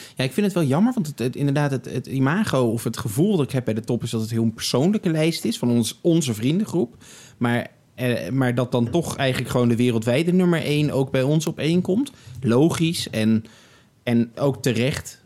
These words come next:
in de mechaniek die we nu gebruiken. Maar ik, ik weet niet, ik zou liever willen dat we die nummers die we dan toch allemaal wel kennen, er misschien gewoon uithalen.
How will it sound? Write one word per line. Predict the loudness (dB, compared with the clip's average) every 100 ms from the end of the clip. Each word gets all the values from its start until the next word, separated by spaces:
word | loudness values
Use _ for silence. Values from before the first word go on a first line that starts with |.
| _
in | 2 2
de |
mechaniek | 4 2 2 -2 0
die |
we | 0
nu | 0
gebruiken. | 0 -2 -2 -2 0
Maar | -2 -4 -8 -20 -20 -20 _ _ -12
ik, | -10
ik | -8 -2
weet | 0
niet, | 2 0
ik | -2
zou | 0 2
liever | 2 2 -2 -2 -2
willen | 0 0
dat | -2 0
we | -2
die | 0 2
nummers | 4 2 2
die | 0
we | 2
dan | 0 0
toch | -2
allemaal | -2 0 0
wel | 0 0
kennen, | 0 0 0 0
er | 0
misschien | -2 -2 -2
gewoon | 0 0
uithalen. | -2 -4 -6 -4